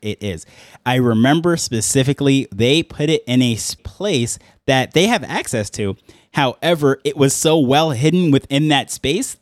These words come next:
that they cannot currently find it. So, unfortunately, they did not remember where they put it, but I remembered where they put it. But either way, it didn't matter because they couldn't access it. And by the time they start to look for it and what have you, I already gained access to everything. I went back to mine and whatever. So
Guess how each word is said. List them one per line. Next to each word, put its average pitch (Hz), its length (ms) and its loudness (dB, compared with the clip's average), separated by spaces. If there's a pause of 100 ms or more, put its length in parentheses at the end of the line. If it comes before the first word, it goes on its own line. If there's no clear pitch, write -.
(140)
that 135 180 0
they 117 80 -2
cannot 120 460 -2
currently 123 380 0
find 127 360 0
it. - 100 -18 (220)
So, 151 280 0 (240)
unfortunately, 131 680 2
they 107 340 0
did 214 140 2
not 147 180 2
remember 131 300 4
where 110 160 -6
they 98 100 -6
put 104 220 -2
it, - 180 -4
but - 180 -6
I 156 180 0
remembered 127 420 2
where 101 120 -6
they 92 120 -8
put 80 180 -10
it. - 160 -14 (300)
But 135 140 -2
either 147 220 2
way, 175 120 2
it 185 60 2
didn't 190 180 2
matter 202 320 2
because 143 360 0
they 117 100 -2
couldn't 117 240 0
access 117 460 -2
it. - 60 -12
And 101 60 -6
by 120 140 2
the 147 60 0
time 156 320 2
they 143 80 4
start 131 220 -2
to 107 60 -6
look 127 160 0
for 135 200 2
it - 20 0
and 90 80 -6
what 98 120 -6
have 127 220 0
you, 127 200 2 (260)
I 139 200 2
already 127 560 0
gained 117 360 -2
access 107 440 -2
to 104 120 -4
everything. 101 340 -2
I 92 40 -4
went 104 200 -2
back 104 200 -2
to - 80 -8
mine 101 320 -2
and 92 100 -4
whatever. 98 300 -4
So 98 240 -6